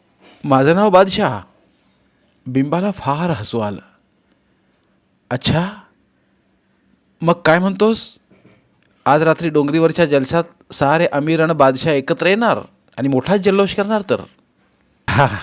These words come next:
आपली मेहरबानी बाई. काय करणार तरी काय रे तुम्ही?" "गाणार,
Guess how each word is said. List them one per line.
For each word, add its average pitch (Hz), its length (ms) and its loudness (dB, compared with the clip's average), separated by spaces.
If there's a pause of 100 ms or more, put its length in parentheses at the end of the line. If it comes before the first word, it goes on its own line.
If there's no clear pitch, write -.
(160)
आपली 185 360 0
मेहरबानी 151 400 2
बाई. 143 380 2 (1200)
काय 170 320 0
करणार 151 480 0
तरी 202 140 -2
काय 202 180 0
रे 202 80 0
तुम्ही?" 208 400 -4 (1900)
"गाणार, 131 480 4